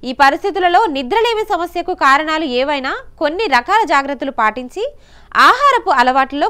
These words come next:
కొన్ని మార్పులు చేస్తే సరిపోతుంది. మరి నిద్రలేమి సమస్యను పరిష్కరించడానికి ఏ ఆహారాలు తీసుకోవాలో ఇప్పుడు తెలుసుకుందాం.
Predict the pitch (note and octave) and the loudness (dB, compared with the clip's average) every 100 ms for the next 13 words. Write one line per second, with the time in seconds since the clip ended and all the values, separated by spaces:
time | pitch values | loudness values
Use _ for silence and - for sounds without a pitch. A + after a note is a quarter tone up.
0 | A4 E4 D4 B3+ C4+ F4 F#4+ G4 C4+ C#4+ | -2 -4 -2 0 2 0 -4 -4 -6 -6
1 | F4+ F4+ G#3+ F#3+ D#3 C#3+ - - - - | -4 -4 -4 -10 -12 -16 -20 -20 -20 -20
2 | _ - - B3 D4 C4 A3 F#4 B4 A#4 | _ -20 -4 0 0 -2 -2 0 2 0
3 | G#4+ F#4 G4+ G4+ F4+ D4 D4+ G4 F4+ D#4 | 0 -2 -2 -6 -2 -2 -2 -6 -6 -4
4 | E4+ D#4 E4+ G4+ - A#3 F4 G#4 E4+ E4 | -4 -4 -4 -6 -2 -2 2 2 2 2
5 | D#4 C#4+ C4+ B3 - B3 D#4 A#4 A4 A#3+ | -2 -4 -6 -12 -4 -2 -2 -4 -6 -8
6 | G3+ - E3 D3+ | -8 -10 -18 -18